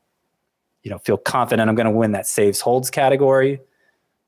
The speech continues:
But then I still have to compete in the starting pitching category. So I'm loading up on as many two-start pitchers as I can there, even if, if they're not as good as some of my one-start options. And then there's not much I can do to improve my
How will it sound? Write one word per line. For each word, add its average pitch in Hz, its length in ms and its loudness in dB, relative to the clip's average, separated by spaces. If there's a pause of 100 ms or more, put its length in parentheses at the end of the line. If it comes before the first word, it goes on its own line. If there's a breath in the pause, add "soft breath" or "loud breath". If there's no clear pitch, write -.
(240)
But 120 260 -2
then 120 140 0
I 110 80 2
still 135 180 0
have 120 80 0
to - 80 -4
compete 127 320 -4
in 113 60 -8
the 110 80 -2
starting 113 340 -2
pitching 139 320 -4
category. 127 540 2
So 113 160 -2
I'm 104 120 0
loading 110 300 2
up 107 140 0
on 110 80 0
as 107 160 -2
many 110 160 -4
two-start 110 500 -2
pitchers 110 320 -2
as 104 100 -8
I 101 120 0
can 104 320 -2
there, 117 260 2
even 104 200 0
if, - 280 -12
if - 160 -6
they're 101 140 -6
not 95 200 0
as 92 120 -6
good 98 240 0
as 92 120 -2
some 107 160 -4
of 95 80 -8
my 90 120 -10
one-start 120 520 2
options. 104 640 -2 (960 soft breath)
And 98 240 2
then 104 120 0
there's 101 400 -2 (200)
not 208 340 0
much 170 200 0
I 156 80 2
can 135 180 2
do 127 280 2
to 127 180 0
improve 113 480 0
my 107 400 2